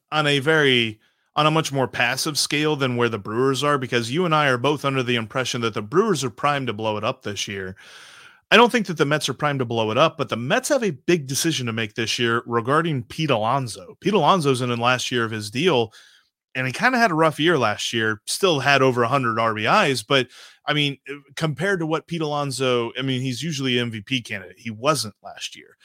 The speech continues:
So there's a little bit of wonder, are they gonna pay him? Are they gonna trade him? If they trade him, who else do they trade?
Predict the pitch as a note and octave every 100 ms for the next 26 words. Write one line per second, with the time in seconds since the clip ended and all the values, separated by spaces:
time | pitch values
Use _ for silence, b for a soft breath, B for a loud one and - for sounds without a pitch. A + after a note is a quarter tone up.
0 | B B - E3 D3 C#3 C3+ B2+ C#3+ C3+
1 | C3 C3 D#3+ D#3 C#3 C3 A#2 B2 C#3 C3
2 | C3 A#2 A2 G#2+ C#3+ C#3 C#3+ C#3 C#3 C#3
3 | A#2+ A2 B2 C3 - C3 C3 B2+ C3 B2+
4 | b b - C3 G#2+ G#2 D3 D3 C3+ C#3
5 | B2 A2+ C3 - B2+ A#2+ - C3 B2 B2
6 | A#2+